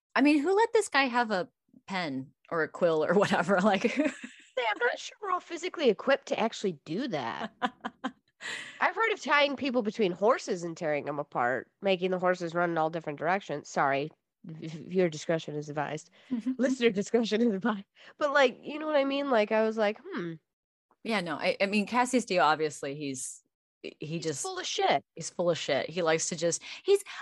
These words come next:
Speaker 1: I like to think of him as, like, he's the ancient National Enquirer,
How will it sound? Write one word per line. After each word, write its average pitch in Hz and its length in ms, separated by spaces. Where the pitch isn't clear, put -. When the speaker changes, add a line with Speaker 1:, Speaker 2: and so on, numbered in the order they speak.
Speaker 1:
I 370 120
like 453 140
to 403 100
think 285 240
of 262 80
him 226 160
as, 180 260
like, 160 220
he's 254 300
the 226 180
ancient 180 560
National 151 480
Enquirer, - 580